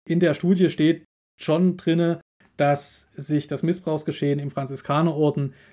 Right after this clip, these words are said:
ganz häufig um Schulen und Internate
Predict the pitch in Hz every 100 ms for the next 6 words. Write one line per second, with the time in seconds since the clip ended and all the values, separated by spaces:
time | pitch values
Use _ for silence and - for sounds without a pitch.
0 | - 143 147 147 139 131 143 139 - 160
1 | 156 139 139 - _ _ 156 147 139 123
2 | 131 139 131